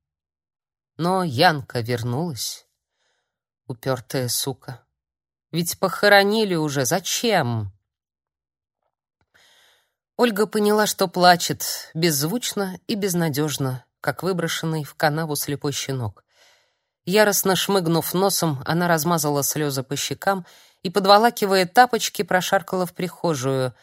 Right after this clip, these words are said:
дотронулась до замков, подёргала цепочку. Старая дверь выглядела жалкой и ненадёжной,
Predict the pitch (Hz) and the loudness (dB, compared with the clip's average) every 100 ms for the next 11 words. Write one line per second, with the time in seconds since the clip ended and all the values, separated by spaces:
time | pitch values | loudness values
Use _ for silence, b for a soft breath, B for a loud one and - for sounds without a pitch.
0 | b b b - 165 190 196 180 180 151 | b b b -2 2 2 2 2 0 -2
1 | 165 165 170 160 - - 160 - 165 147 | -2 2 2 0 0 0 0 -2 -2 0
2 | 160 147 151 147 - - 151 - - 135 | -2 -2 -4 -2 -6 -4 -4 -4 -6 -8
3 | b b b b _ - - 208 214 185 | b b b b _ -8 4 4 4 2
4 | 175 226 170 190 185 185 175 175 165 208 | 2 0 0 -2 0 -2 0 0 2 0
5 | 214 - 175 170 180 190 185 180 196 185 | 0 -2 -4 -2 -2 -2 0 -2 -2 -2
6 | 147 143 139 | 0 0 -2